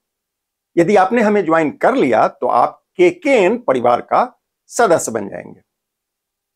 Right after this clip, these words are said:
आपका साथ मिलने से हमारा हौसला बढ़ेगा। आपसे एक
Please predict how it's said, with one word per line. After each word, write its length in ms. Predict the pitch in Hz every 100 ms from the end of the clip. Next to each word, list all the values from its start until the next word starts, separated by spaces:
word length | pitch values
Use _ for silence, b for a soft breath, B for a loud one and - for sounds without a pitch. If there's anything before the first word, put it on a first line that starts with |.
| -
आपका 280 | 123 - 110
साथ 400 | - - 196 196 -
मिलने 280 | 123 139 175
से 140 | 160
हमारा 300 | 110 110 117
हौसला 680 | 101 - - - - 202 190
बढ़ेगा। 640 | 117 117 147 151 165 - _ _ _ _ _ 120
आपसे 580 | 127 - - 185 - -
एक 340 | 175 190 -